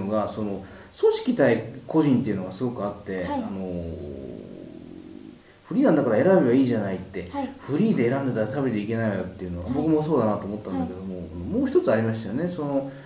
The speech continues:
Speaker 1: えーと、アパートを、土地を売るっていう契約をしてて、
Speaker 2: はい。はい。
Speaker 1: えー、「やっぱり守ります」みたいなこと言ったら、
Speaker 2: はい。
Speaker 1: あの、「会社簡単に辞めたやつに言ってほしくないですよ」みたいな、
Speaker 2: あー、はい。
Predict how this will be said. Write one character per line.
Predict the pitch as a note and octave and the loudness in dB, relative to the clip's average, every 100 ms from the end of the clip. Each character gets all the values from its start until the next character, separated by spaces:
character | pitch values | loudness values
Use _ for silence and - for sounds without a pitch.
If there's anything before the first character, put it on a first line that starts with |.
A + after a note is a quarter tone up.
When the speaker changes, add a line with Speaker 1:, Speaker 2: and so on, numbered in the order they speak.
| - - - | -20 -20 -14
Speaker 1:
え | A#2+ A#2 | -10 -8
ー | |
と、 | A2+ | -4
ア | C3+ | 2
パ | F#3 | 2
ー | C#3 | 4
ト | G#2+ | 4
を、 | |
土 | E3 F3 | 2 2
地 | B2+ | 4
を | G#2+ | 4
売 | |
る | A#2+ A#2+ | 4 2
っ | |
て | G#2 | -4
い | F#2 | -6
う | |
契 | A2 | -4
約 | G2+ F#2+ B3+ | -4 -2 -2
を | |
し | - | -4
て | - | -6
て、 | - F#3+ F#3 C4 | -6 -6 -6 -4
Speaker 2:
は | |
い。 | C4 | -6
は | |
い。 | A#3+ - - - F2+ | -6 -14 -20 -16 -10
Speaker 1:
え | G2 F#2+ | -8 -6
ー、 | F#2+ | -6
「や | - | -4
っ | |
ぱ | F3+ | -2
り | D3+ G#2 | 0 -2
守 | G2+ A#2 D#3+ | -2 0 2
り | F3 | 2
ま | E3+ | 2
す」 | B2+ F#2+ | -2 -4
み | F2+ G2 | -4 -6
た | G2 | -8
い | |
な | F#2 | -10
こ | - | -12
と | F#2+ | -14
言 | |
っ | F2+ | -14
た | F#2 | -12
ら、 | F2+ - - | -10 -12 -10
Speaker 2:
は | C4+ | -6
い。 | B3 - - - - - - - - - | -6 -8 -20 -20 -20 -20 -20 -20 -20 -14
Speaker 1:
あ | |
の、 | E2+ E2+ | -12 -6
「会 | - F3+ | 2 4
社 | F#3+ | 4
簡 | E3+ F3 | 4 4
単 | F3+ F3+ | 6 8
に | E3 | 8
辞 | |
め | D#3+ | 6
た | D#3 | 6
や | D#3+ | 6
つ | D#3+ | 4
に | G#2+ G2+ F#2+ | 0 0 -2
言 | |
っ | F#2+ | -2
て | D3 | -4
ほ | |
し | D3+ | -2
く | A#2+ | 0
な | C3 | 2
い | |
で | A2+ | 2
す | G#2 | 0
よ」 | G2 | 4
み | |
た | D4 | 6
い | |
な、 | D4+ | 6
Speaker 2:
あ | C#4+ | 4
ー、 | |
は | D#4 | 2
い。 | D#4 | 0